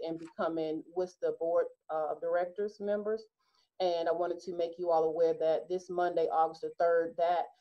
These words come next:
will be going to the City Council. So that will take place in August.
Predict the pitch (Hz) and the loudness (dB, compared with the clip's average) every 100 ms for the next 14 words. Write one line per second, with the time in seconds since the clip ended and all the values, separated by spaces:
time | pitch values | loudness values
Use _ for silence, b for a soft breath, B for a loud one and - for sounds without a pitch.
0 | b - 170 165 170 170 170 175 165 160 | b -6 -4 -2 -4 -12 -8 0 0 0
1 | 180 - 175 160 - 170 127 - 110 - | -6 -14 -10 -10 -4 -2 -2 -6 -10 -12
2 | _ _ - 170 160 156 - 160 151 160 | _ _ 0 4 6 4 2 2 2 0
3 | 170 175 175 160 - 170 165 160 151 175 | -4 -2 -2 -4 -2 -2 -2 -6 -4 0
4 | 175 175 170 | 0 -2 -8